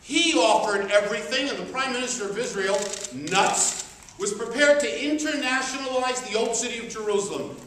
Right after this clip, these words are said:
Those are public facts. Mahmoud Abbas, the moderate Palestinian leader, walked away from those negotiations.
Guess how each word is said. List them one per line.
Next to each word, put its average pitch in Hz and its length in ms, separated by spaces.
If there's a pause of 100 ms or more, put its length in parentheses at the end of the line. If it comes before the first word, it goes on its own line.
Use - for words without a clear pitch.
Those - 340
are 165 300 (140)
public 240 380 (440)
facts. - 600
Mahmoud 147 420
Abbas, - 640 (100)
the 156 140 (100)
moderate 247 540
Palestinian 208 1040
leader, 202 320 (200)
walked 202 400
away 196 320
from 180 160
those 165 280
negotiations. 135 1120